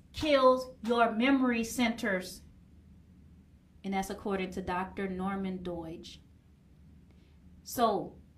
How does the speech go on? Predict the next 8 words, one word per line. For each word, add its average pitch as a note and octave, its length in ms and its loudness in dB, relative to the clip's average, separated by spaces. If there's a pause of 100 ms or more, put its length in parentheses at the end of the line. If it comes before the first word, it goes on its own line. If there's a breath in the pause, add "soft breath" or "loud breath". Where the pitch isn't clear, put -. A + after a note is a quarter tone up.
(1120)
be C4+ 580 -2
hyper C4+ 680 2
vigilant G#3+ 840 -2 (680)
about G#3+ 400 4
reducing B3 720 2
your G#3+ 160 -2
stress D4 500 -2
levels F3 600 -4